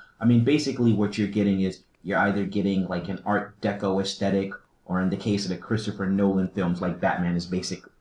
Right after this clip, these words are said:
you know, it's basically Chicago or something like that. But when you look at that video game world,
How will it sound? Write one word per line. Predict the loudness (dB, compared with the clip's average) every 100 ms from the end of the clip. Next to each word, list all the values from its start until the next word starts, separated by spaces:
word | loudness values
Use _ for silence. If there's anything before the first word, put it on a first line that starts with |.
| 0
you | 2
know, | 2
it's | 0 4
basically | 4 4 2 2
Chicago | 0 0 2 4 4 0 -6 -12 -20 _ -6
or | -4
something | 0 -2 -2 -6
like | -6 -2
that. | -2 -2
But | 0
when | 2
you | 4 4
look | 4 0
at | 0
that | 0 0
video | 2 2 2
game | 0 -2 -2
world, | -2 -2 -2 -4